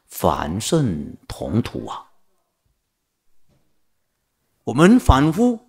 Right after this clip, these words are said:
就算现在是凡夫，只要你那个心已经念到这样的程度了，你那个心跟圣人都是一样的。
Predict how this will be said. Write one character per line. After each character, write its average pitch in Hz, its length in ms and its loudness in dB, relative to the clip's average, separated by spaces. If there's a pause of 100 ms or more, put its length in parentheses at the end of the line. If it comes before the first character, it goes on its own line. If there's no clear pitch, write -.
(380)
就 240 180 6
算 180 220 2
现 208 260 2
在 196 100 4
是 185 140 0
凡 120 280 0
夫， 151 180 -2 (140)
只 165 160 -2
要 247 140 4
你 170 100 2
那 208 100 0
个 226 100 -2
心 262 400 2
已 165 80 -8
经 226 240 -2
念 220 200 6
到 202 120 4
这 233 140 0
样 190 100 2
的 143 120 2
程 120 260 0
度 214 160 6
了， - 240 2 (520)
你 123 180 2
那 208 120 4
个 233 120 0
心 - 560 2 (420)
跟 139 100 0
圣 170 380 2
人 90 160 -4
都 107 80 2
是 107 140 0
一 87 140 -8
样 - 200 -8
的。 - 140 -20